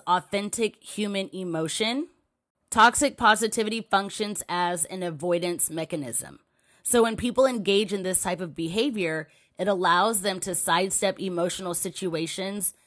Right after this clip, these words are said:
that make them feel uncomfortable. And sometimes we turn these same ideas on ourselves,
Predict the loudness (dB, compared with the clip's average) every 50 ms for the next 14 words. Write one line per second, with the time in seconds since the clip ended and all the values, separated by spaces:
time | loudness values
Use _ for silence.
0 | _ _ -2 0 0 0 0 -2 -2 -2 -2 -2 -4 -6 -6 -6 -6 -4 -2 -2
1 | 0 -2 -2 -4 -8 -8 -10 -10 -10 -12 -14 -16 -16 -18 -20 -20 _ _ _ _
2 | _ _ _ _ _ _ _ _ _ _ -10 -6 -4 -2 0 2 2 2 0 0
3 | -2 -2 -4 -4 -4 -4 -4 -4 -4 -2 -2 -2 -2 -2 -4 -4 -4 -2 -2 0
4 | 0 0 0 0 -2 -2 -4 -4 -4 -2 -2 -2 -2 -2 -4 -6 -6 -6 -4 -2
5 | 2 4 6 6 6 6 4 4 2 0 -2